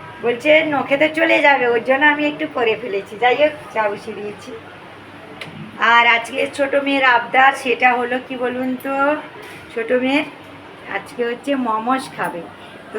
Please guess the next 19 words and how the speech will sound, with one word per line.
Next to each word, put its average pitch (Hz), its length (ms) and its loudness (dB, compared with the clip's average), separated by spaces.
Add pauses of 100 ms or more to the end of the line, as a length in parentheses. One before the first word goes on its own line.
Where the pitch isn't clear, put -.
অনেক 254 400 0
দিন 302 200 2
ধরে 285 220 2
বলছিল 277 420 0
মোমোস 254 440 -2
খাবে, 262 240 2
মোমোস 233 380 -4
খাবে। 247 200 0
আজকে 220 600 -2
finally 226 360 -4
ওর 220 120 -8
বাবা 214 280 0
বানাচ্ছে। 208 420 -4 (560)
যেহেতু 262 480 -6 (220)
এই 226 160 -4
যে 277 160 4 (800)
কিছুটা 277 420 -4
রেডি 262 300 2 (120)
হচ্ছে, 240 480 -2